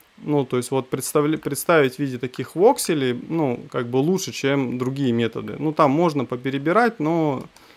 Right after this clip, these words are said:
я как-то поперебирал и решил, что, то есть он представляет теперь, э, этот шейп в виде набора таких, э, кубиков. Вот. И, э,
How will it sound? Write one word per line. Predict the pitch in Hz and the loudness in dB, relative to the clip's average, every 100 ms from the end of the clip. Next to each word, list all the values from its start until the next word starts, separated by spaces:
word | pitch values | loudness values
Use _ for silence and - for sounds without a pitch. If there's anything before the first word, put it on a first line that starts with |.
| - | -10
я | - 147 | 0 0
как-то | 135 - | 0 -8
поперебирал | - 135 151 147 175 226 180 | -8 -6 -4 0 4 4 4
и | |
решил, | 131 123 170 | 0 -2 -4
что, | 175 - - 131 131 131 131 127 123 - - _ _ - | -4 -6 -6 -4 -2 -2 0 -2 -4 -10 -20 _ _ -6
то | |
есть | 127 170 | -2 2
он | 196 | 2
представляет | 170 147 156 147 190 180 | 0 0 2 4 6 4
теперь, | - 127 165 160 156 _ _ - _ - | 0 0 2 2 -2 _ _ -20 _ -10
э, | 131 127 127 123 123 | -2 2 4 4 2
этот | 127 127 | 0 -2
шейп | 196 214 | 0 0
в | 202 | 0
виде | 156 165 | -2 0
набора | 135 127 151 175 | 0 2 2 2
таких, | 156 127 - 160 156 - | 2 -2 -2 -2 -2 -4
э, | 123 | -4
кубиков. | 123 156 131 113 - - - _ _ _ _ _ - - _ | -2 -2 0 -2 -6 -16 -20 _ _ _ _ _ -20 -20 _
Вот. | - 131 123 113 - - - - - - - | -8 0 0 0 -4 -18 -18 -20 -20 -20 -10
И, | 139 135 139 | -4 0 4
э, | 131 127 123 | 4 4 4